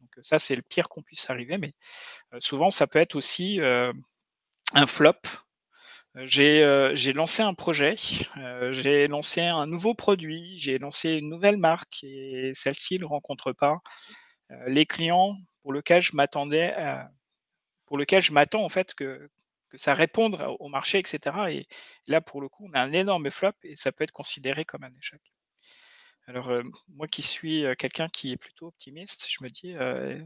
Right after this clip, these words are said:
et beaucoup de gens peut-être reconnaîtront ça,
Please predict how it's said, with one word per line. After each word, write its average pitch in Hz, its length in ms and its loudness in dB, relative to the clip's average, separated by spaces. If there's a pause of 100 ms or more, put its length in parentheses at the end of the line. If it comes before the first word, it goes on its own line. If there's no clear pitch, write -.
(180)
et 120 340 -20 (180)
beaucoup 143 300 -20
de 143 40 -12
gens 165 140 -8
peut-être - 400 -6
reconnaîtront 135 540 -8
ça, 160 180 -4